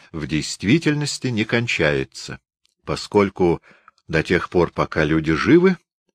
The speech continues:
нет для них возможного и определенного завершения их несчастий или надежд, или мечтаний. Седьмое.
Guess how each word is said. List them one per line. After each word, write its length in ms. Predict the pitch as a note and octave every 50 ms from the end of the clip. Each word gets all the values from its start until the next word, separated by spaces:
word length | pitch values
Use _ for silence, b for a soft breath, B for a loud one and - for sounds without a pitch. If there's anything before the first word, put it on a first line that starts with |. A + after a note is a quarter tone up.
| _ _ -
нет 440 | G2 F#2+ G2 A2+ A#2+ A#2+ A#2+ A2 -
для 180 | G#2 A2+ A#2+
них 260 | A#2 A#2 A#2 A2 - F#2+
возможного 720 | G#2 G#2+ G2+ F#2 F#2 F#2 G#2 G2 - - G2 F#2+ F#2 F#2+
и 60 | F#2+
определенного 800 | F#2+ F#2+ - F#2+ F2+ E2+ F#2 E2+ F#2+ F#2 F#2 F#2 F#2 F#2 F2+
завершения 800 | E2+ - F#2 E2 F#2 F2+ - - - F2+ E2+ E2 E2 E2 E2 D#2+ E2
их 360 | - - G2 F#2 E2+ - -
несчастий 880 | E2 E2 D#2+ - - - - F#2+ G2 - - - - - C#3+ D3 D3 b b b b b
или 240 | D#3+ D3 C#3 -
надежд, 680 | - - C#2 C#2 B1 C#2 F2+ A#2 C3+ - - - - _ _ _ _ _ _ -
или 460 | - D#2+ D#2+ E2 F2+ F#2+ G2 G#2 A#2+ _
мечтаний. 640 | - C#2+ C#2 C#2+ - - - - A1+ G#1+ G1+ - _ _ _ _ _ _ _ _ _ _ _ _ _ _ _ _ _ _ _ _ _ _ _ -
Седьмое. 540 | - - C3 B2+ A2 F2+ D#2+ D2+ C#2+ C#2+